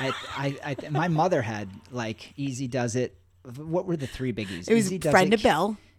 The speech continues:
Speaker 1: a fr-, oh, a friend of Bill. We skipped that one.
Speaker 2: <laughs> No, a
Speaker 1: She's
Speaker 2: friend
Speaker 1: no
Speaker 2: of
Speaker 1: friend of
Speaker 2: Bill. <laughs>
Speaker 1: mine. Um, so, uh,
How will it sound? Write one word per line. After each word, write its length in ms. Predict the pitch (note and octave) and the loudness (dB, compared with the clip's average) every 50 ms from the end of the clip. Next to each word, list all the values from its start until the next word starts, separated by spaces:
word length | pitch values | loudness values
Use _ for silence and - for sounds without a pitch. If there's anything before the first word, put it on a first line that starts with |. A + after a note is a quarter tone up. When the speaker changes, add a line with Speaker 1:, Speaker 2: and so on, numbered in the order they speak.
| _ - | _ -10
Speaker 1:
a 60 | B2 | -10
fr-, 120 | - - - - | -10 -8 -8 -6
oh, 160 | C3+ D3+ D3+ C3 | -4 -4 -2 -4
a 80 | G#2 | -4
friend 220 | - - - A#2+ B2 | -6 -6 -4 -4 -4
of 60 | G#2+ | -4
Bill. 100 | A2+ B2 A#2+ | -6 -6 -6
We 120 | A2 F#2 | -6 -8
skipped 300 | F2 - - C#3+ - - | -8 -8 -8 -10 -10 -10
that 200 | - G2 A2 - | -8 -8 -8 -6
one. 180 | - E3 G#3 E3 - | -2 0 0 0 2
Speaker 2:
<laughs> 60 | - | 2
No, 100 | - B3+ C4 - - - G#3+ - - - - - - - - - | 2 2 2 2 0 -6 -8 -8 -8 -10 -10 -6 -6 -6 -2 0
a 100 | - F#3+ - | 0 -2 -2
Speaker 1:
She's 80 | - - | -2 -4
Speaker 2:
friend 140 | D3 C#3+ | -2 2
Speaker 1:
no 80 | E3+ E3 | 4 4
Speaker 2:
of 60 | C#3+ | 4
Speaker 1:
friend 220 | - D3+ D3 D3 C3 | 4 2 2 2 2
of 60 | A2+ | 2
Speaker 2:
Bill. 80 | A#2+ | 0
<laughs> 0 | |
Speaker 1:
mine. 240 | C3+ B2+ G2 - F#2 - - - - - - - - - - - - - | 0 0 -2 -2 -4 -6 -6 -10 -8 -6 -6 -8 -8 -10 -14 -16 -6 0
Um, 320 | C3 C#3+ C#3 C3+ C3 B2+ A#2 - - - - - - - _ - | 2 4 4 4 2 0 -4 -6 -12 -20 -20 -20 -20 -20 _ -20
so, 480 | - - - F3 D#3 D3 C#3+ B2+ - - _ - | -10 -4 0 2 2 2 2 -2 -4 -10 _ -6
uh, 280 | A#2+ A2 A2 A2+ G2+ | -4 -2 -2 -2 -4